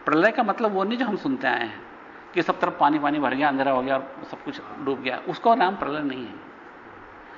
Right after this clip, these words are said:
है ना? ये प्रलय का स्थूल स्वरूप है जिसको हम प्रलय समझते हैं। प्रलय का आध्यात्मिक स्वरूप यह है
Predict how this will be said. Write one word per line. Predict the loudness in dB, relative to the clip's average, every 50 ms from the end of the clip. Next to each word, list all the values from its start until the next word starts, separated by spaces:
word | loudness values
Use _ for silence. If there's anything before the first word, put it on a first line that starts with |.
| -16 -16 -16 -14 -10
है | -6
ना? | -4 -4 -4 -6 -8 -12 -16 -16 -16 -16 -16 -12 -2
ये | 2 4 4 4
प्रलय | 4 2 2 2 4 2 4
का | 4 2 2 2 0 -6 -12 -16 -16 -18 -18 -18 -18 -18 -18 -18 -20 -20 -20 -14 -8 -8
स्थूल | -6 -6 -8 -8 -2 0 2 2 2
स्वरूप | 0 0 0 2 2 0 0
है | -2 -4
जिसको | -4 -4 -4 -4
हम | -4 -4 -2
प्रलय | -2 -2 -2 -2 -2 -4
समझते | -6 -8 -10 -12 -12 -16 -18
हैं। | -18 -20 -20 -20 -20 -20 -20 -20 -18 -18 -18 -18 -18 -20 -20 -20 -10 -4
प्रलय | -2 0 2 4 4 4
का | 4 4 2 4
आध्यात्मिक | 4 2 0 0 -2 -2 -2 -2 -2 -4 -6 -4
स्वरूप | -2 -2 -2 -2 -2 -2 -4
यह | -4 -4 -6
है | -8 -10 -12 -12